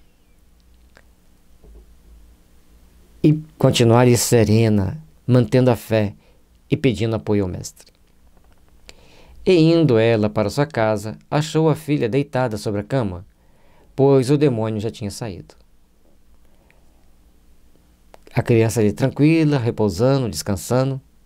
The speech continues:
E ele, tornando a sair dos territórios de Tiro e Sidom,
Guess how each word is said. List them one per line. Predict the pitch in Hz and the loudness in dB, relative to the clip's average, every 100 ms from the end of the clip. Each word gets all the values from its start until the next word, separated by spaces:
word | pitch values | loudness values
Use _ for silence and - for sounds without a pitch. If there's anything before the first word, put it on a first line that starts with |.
| _ _ _ _ _ - - - - - - - - - | _ _ _ _ _ -20 -20 -20 -20 -20 -20 -20 -20 -4
E | - | 2
ele, | 156 156 156 107 95 - _ - _ - | 4 4 4 2 0 -10 _ -20 _ -2
tornando | 170 151 139 170 170 135 | 2 4 6 4 4 4
a | 113 | 2
sair | - 107 107 104 101 | 2 2 2 0 -2
dos | 104 98 | -4 -2
territórios | 107 110 127 135 110 | -2 0 2 2 0
de | 92 104 | -2 -4
Tiro | - 95 | -2 -2
e | 98 | 0
Sidom, | 139 117 113 113 | 0 2 0 -2